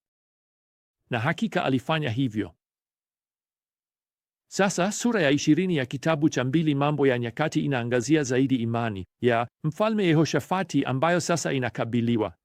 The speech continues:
ghafla na tishio la kijeshi. Aya ya moja inatuambia kwamba Wamoabi, Waamoni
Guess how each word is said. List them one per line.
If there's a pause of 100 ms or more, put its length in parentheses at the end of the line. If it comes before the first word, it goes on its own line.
(100)
ghafla
na
tishio
la
kijeshi. (1800)
Aya
ya
moja
inatuambia
kwamba
Wamoabi,
Waamoni